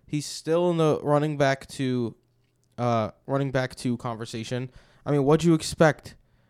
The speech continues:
Wayne Gallman has one monster game. You think he's gonna be a R B one every week now? Like, what do you mean fade Wayne Gallman? If you have Wayne Gallman, he's a fine R B two this week. If he disappoints, it's 'cause he's playing Minnesota and it's a difficult matchup. Like,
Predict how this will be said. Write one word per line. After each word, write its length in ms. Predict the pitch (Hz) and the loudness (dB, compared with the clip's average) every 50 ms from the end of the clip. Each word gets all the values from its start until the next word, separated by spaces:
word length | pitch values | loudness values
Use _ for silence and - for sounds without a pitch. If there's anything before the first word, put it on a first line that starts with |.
| _ | _
Wayne 200 | - 151 160 160 | 0 0 0 2
Gallman 280 | 143 156 156 156 156 151 | 4 2 4 4 4 2
has 160 | 147 127 120 | 2 0 2
one 180 | 135 143 143 139 | 2 2 2 2
monster 300 | 135 135 139 139 143 135 | 2 0 0 -2 -4 -6
game. 240 | 127 135 143 151 143 | -4 -2 -2 -2 -4
You 40 | |
think 140 | 135 - 143 131 | -4 -6 -8 -8
he's 80 | 123 | -6
gonna 100 | 139 135 | -6 -4
be 80 | 131 127 | -2 -2
a 60 | 120 | 0
R 160 | 113 123 131 | 0 0 0
B 140 | 127 127 123 | 0 -2 -4
one 240 | 107 113 117 123 135 | -4 -4 -4 -4 -2
every 240 | 127 139 135 143 139 | -2 -2 -2 -2 -2
week 260 | 143 151 151 - - | -2 -4 -4 -4 -4
now? 340 | 156 156 156 165 165 156 _ _ _ _ - - - _ | -2 -2 -2 -2 -4 -6 _ _ _ _ -20 -20 -14 _
Like, 120 | - 151 156 | -6 0 2
what 60 | 175 | 2
do 60 | 185 | 2
you 60 | 190 | 4
mean 160 | 196 185 175 | 2 2 0
fade 440 | 147 - - - 156 156 156 156 156 | -2 -6 -4 0 0 2 2 2 0
Wayne 300 | 143 151 151 151 147 143 | 0 0 -2 -2 -2 -2
Gallman? 340 | 135 135 139 151 147 127 104 | -2 0 0 0 -2 -2 -6
If 100 | 107 - | -4 -2
you 80 | 139 139 | -2 0
have 160 | 147 139 143 | 0 0 -2
Wayne 180 | 151 151 147 | -4 -4 -2
Gallman, 320 | 135 131 127 139 151 156 151 | -2 -2 -2 -2 -2 -2 -2
he's 140 | 143 135 143 | -2 -4 -6
a 60 | 135 | -6
fine 340 | - - 139 139 143 143 139 | -6 -4 -2 -2 -2 -2 -2
R 160 | 123 135 143 | -2 -2 -2
B 160 | 135 143 135 | -2 -4 -6
two 260 | 131 - - 147 147 139 | -6 -4 -2 -2 -2 -2
this 240 | 127 110 - - | -4 -6 -10 -10
week. 340 | - 107 101 98 - - - _ _ _ _ _ _ - | -10 -10 -10 -10 -10 -14 -20 _ _ _ _ _ _ -4
If 140 | 147 - - | -4 -2 -2
he 80 | 147 | -2
disappoints, 580 | 143 151 147 - 147 - - 147 156 170 170 - | -4 -4 -4 -4 -6 -6 -2 0 0 0 0 -2
it's 100 | - - | -6 -8
'cause 140 | - 160 156 | -4 -4 -4
he's 100 | 151 - | -4 -6
playing 400 | _ - - 156 156 156 156 151 | _ -6 -4 -2 -2 -2 -2 -2
Minnesota 460 | 151 151 147 - - 156 156 156 147 | -4 -4 -4 -2 0 2 2 2 2
and 80 | 135 127 | 0 -4
it's 100 | 123 127 | -6 -6
a 60 | 127 | -6
difficult 400 | 131 139 131 - - 143 127 127 | -6 -6 -6 -4 -6 -6 -4 -2
matchup. 440 | 139 135 135 - - 120 92 - - _ _ _ _ _ _ _ _ _ _ _ _ _ _ _ _ _ - | -2 -4 -4 -4 -4 -6 -6 -8 -10 _ _ _ _ _ _ _ _ _ _ _ _ _ _ _ _ _ -8
Like, 240 | 95 110 - _ | -8 -8 -8 _